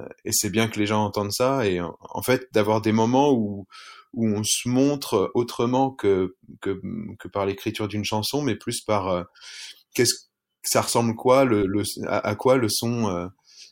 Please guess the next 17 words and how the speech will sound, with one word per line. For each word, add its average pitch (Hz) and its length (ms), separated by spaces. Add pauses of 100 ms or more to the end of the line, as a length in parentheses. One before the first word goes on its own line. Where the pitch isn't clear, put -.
(120)
bah, 101 120
le 104 120
son, 117 360
le 104 120
son 120 180
de 113 120
Pleur-, 107 400
Peur 104 200
Bleue 120 180
quand 110 120
ils 95 100
font 95 180
pas 98 120
de - 40
chanson, 127 420
quoi, 101 180
quand, 92 180